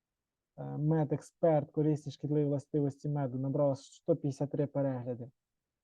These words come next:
Коротше, що я вам, е, хочу сказати, аналізуючи ось зараз тут прямо з вами, е, ці відео, я можу сказати, що українською мовою, е, відео про й-, харчування меду, якість меду не заходять людям.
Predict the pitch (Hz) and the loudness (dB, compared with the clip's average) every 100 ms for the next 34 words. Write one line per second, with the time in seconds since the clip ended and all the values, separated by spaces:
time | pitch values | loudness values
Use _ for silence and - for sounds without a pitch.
0 | _ _ _ _ _ _ _ - 160 180 | _ _ _ _ _ _ _ -4 0 2
1 | 156 123 - 202 196 151 156 - 143 131 | 2 -2 -10 -2 0 0 -2 -6 -10 -10
2 | 131 131 - 160 147 - 135 131 117 135 | -8 -8 -6 -6 -6 -6 -6 -4 -6 -8
3 | 131 143 175 226 185 160 156 - _ _ | -6 -6 -4 -4 -4 -6 -6 -8 _ _
4 | - 147 139 151 139 135 139 131 - 147 | -4 -2 2 2 0 -2 -4 -4 -4 -4
5 | 131 120 120 156 175 190 185 _ _ - | -4 -6 -2 -2 -2 -6 -14 _ _ -16
6 | 135 131 131 131 135 139 135 - 156 139 | -12 -10 -10 -10 -12 -14 -14 -2 0 2
7 | 165 180 190 - _ - 131 175 180 156 | 0 -4 -8 -16 _ -8 -4 -4 -4 -8
8 | 151 139 127 - - 156 151 160 143 165 | -8 -10 -10 -12 -8 -2 -2 -2 -4 -2
9 | 185 190 - 143 143 156 175 180 - _ | -2 -2 -4 -2 0 0 -2 -6 -10 _
10 | _ _ _ - 262 131 131 131 127 127 | _ _ _ -12 -8 -6 -6 -6 -8 -8
11 | 127 185 175 165 135 - 147 147 135 127 | -4 -4 0 0 0 -2 0 0 0 -2
12 | 123 123 - _ _ _ _ _ _ 147 | -4 -10 -18 _ _ _ _ _ _ -6
13 | 139 165 156 139 135 147 151 151 143 135 | -2 0 0 0 -2 -4 -4 -4 -2 0
14 | 127 127 - 147 143 127 131 147 160 160 | -2 -8 -8 -8 -6 -4 -4 -4 -6 -8
15 | 151 131 123 143 139 139 135 127 117 - | -10 -10 -8 -6 -6 -6 -8 -10 -12 -14